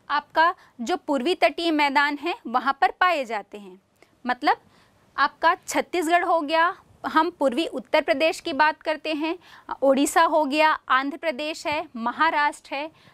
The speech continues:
आ, कर्नाटक की हम बात करें या केरल,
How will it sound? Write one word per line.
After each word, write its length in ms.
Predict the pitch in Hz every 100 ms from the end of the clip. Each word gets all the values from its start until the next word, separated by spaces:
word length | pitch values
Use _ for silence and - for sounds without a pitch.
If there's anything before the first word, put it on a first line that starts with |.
| _
आ, 240 | 254 254 254 247 -
कर्नाटक 520 | 269 247 254 247 349 339
की 100 | 320
हम 160 | 339 294
बात 260 | 285 285
करें 240 | - 285 294
या 200 | 277 370 - - - -
केरल, 320 | 339 240